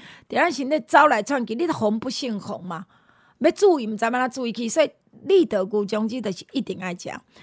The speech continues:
那不管你食杜尚S五十八、立德牛种子，伊拢是加三摆，足会好的啦。你一摆就是两罐两千五嘛，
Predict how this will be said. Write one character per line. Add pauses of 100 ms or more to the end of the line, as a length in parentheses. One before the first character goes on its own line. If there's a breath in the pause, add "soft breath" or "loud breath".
(380 loud breath)
那
不
管
你
食
杜
尚
S
五
十
八、 (380)
立
德
牛
种
子，
伊
拢
是
加
三 (160)
摆， (540 soft breath)
足 (100)
会
好
的
啦。
你
一
摆
就
是
两
罐
两
千
五
嘛，